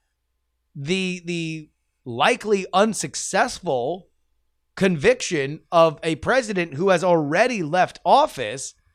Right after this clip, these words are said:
I can't see how that's a win for him. Let's head west, though, beyond Washington, D C. Here are a couple big winners.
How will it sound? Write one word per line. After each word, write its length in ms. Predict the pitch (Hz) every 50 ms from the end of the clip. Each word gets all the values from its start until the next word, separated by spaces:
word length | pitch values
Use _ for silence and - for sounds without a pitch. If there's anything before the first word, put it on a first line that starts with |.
| _ _ - - - - _ _ -
I 220 | 151 220 269 277
can't 560 | - - - - 208 269 277 208 - - -
see 240 | - - 180 190 185
how 240 | 147 151 175 175 165
that's 300 | 151 175 180 165 - 156
a 80 | 123
win 420 | 113 110 139 226 302 320 277 247 185
for 320 | 135 - 127 107 92 82
him. 180 | 85 95 80 - _ _ _ _ _ _ _ _ _ _ _ _ _ _ _ _ _ _ _ _ _ _ _ _ _ _ _ _ _ _ _ _ _ _ _ _ _ _ _ _ _ _ _ _ _ _ _ _ _ _ _ _ _ _ _ _ _ _ _ _ _
Let's 240 | - 185 208 - -
head 200 | 214 220 233 226
west, 460 | 226 208 233 269 302 226 - - -
though, 340 | - 131 104 87 76 - _ _ _ _ _ _ _ _ _ _ _ _ _ -
beyond 520 | 123 143 170 202 240 269 277 294 277 202
Washington, 600 | 170 165 147 135 123 - 131 123 - 117 117 104
D 180 | 92 101 98 92
C. 300 | - - 95 80 67 _
Here 340 | 82 120 202 269 302 311 269
are 60 | 233
a 100 | 185 156
couple 260 | - 208 240 240 196
big 280 | 135 98 - 131 120 101
winners. 480 | 104 104 98 87 85 101 143 156 -